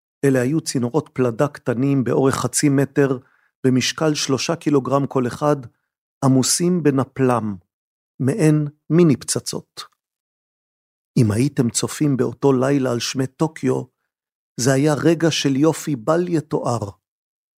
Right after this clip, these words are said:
אלפי פגיונות ירוקים וזוהרים שנופלים לאדמה. יופי בל יתואר.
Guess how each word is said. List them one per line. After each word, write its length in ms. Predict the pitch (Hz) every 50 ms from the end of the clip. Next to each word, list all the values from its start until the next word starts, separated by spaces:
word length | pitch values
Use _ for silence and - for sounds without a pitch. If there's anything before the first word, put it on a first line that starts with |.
| _ _ _ 123
אלפי 380 | 123 110 - - - 175 170 160
פגיונות 640 | - - 147 123 110 127 131 120 123 143 135 - -
ירוקים 440 | 131 113 117 113 - - 151 143 127
וזוהרים 640 | 131 113 107 120 113 113 107 113 147 170 175 185 190 180 - _ _ _ _ _ _ _ _ _ _ _
שנופלים 580 | - - 139 127 120 - - 139 131 120 123
לאדמה. 460 | 120 113 113 113 110 110 107 110 110 - - _ _ _ _ _ _ _ _ _ _ _ _ _ _ _ _ _ _ _ _ _ _ _ _ _ _ _ _ _ _ _ _ _ _ _ _ _ _ _ _ _ _ -
יופי 320 | 127 139 139 - - 135
בל 240 | 117 120 123 123 123
יתואר. 480 | 120 117 - - - - 117 113 117